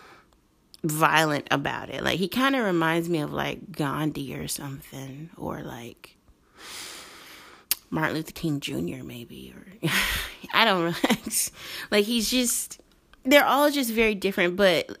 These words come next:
again, that just goes to show that everyone has their own leadership qualities, and I feel like that, that is his leadership quality. His is one of those that represents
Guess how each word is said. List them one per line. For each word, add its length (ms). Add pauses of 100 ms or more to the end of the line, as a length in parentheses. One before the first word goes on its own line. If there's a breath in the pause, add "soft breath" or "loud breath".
again, 480
that 140
just 220
goes 240
to 60
show 320
that 280 (460 loud breath)
everyone 360
has 240
their 200
own 340
leadership 720
qualities, 680
and 120
I 80
feel 180
like 200
that, 280 (220)
that 280
is 200
his 320
leadership 560
quality. 440
His 320
is 220 (520 loud breath)
one 320
of 140
those 560
that 400
represents 760